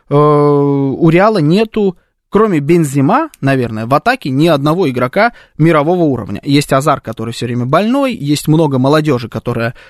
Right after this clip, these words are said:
особо не играет, э, в тот футбол, который нужен мадридскому Реалу. Э, поэтому, м, вот, э, это был бы очень интересный трансфер. Я бы, по крайней мере, на это посмотрел. Давайте пообщаемся. Добрый вечер.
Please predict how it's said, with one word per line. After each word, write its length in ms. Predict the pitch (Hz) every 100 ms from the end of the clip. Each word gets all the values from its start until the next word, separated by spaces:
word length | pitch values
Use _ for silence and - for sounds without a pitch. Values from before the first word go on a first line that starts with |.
| -
особо 420 | 135 - 175 147
не 240 | 143 147 147
играет, 480 | 180 254 269 240 - _ _
э, 180 | 185 190
в 100 | 185
тот 200 | - 226
футбол, 420 | - 208 190 214
который 340 | 185 170 180 180
нужен 360 | 190 202 160
мадридскому 520 | 156 151 151 - 143 143
Реалу. 440 | 147 139 127 123 _ _ _ -
Э, 260 | 165 165 151
поэтому, 460 | 165 240 254 208
м, 600 | 175 156 151 147 131 151
вот, 260 | 151 175 175
э, 240 | 170 165 -
это 220 | 220 202
был 160 | 196
бы 120 | 202 180
очень 360 | 196 - 180
интересный 400 | 180 196 180 170
трансфер. 300 | 240 320 214
Я 260 | 175 214 359
бы, 100 | 330
по 140 | 294
крайней 240 | - 247 208
мере, 160 | 170
на 100 | 143
это 140 | 143 -
посмотрел. 460 | - 120 - 78
Давайте 260 | 127 190 -
пообщаемся. 520 | 175 - 147 113 -
Добрый 240 | 139 170
вечер. 320 | 180 131 -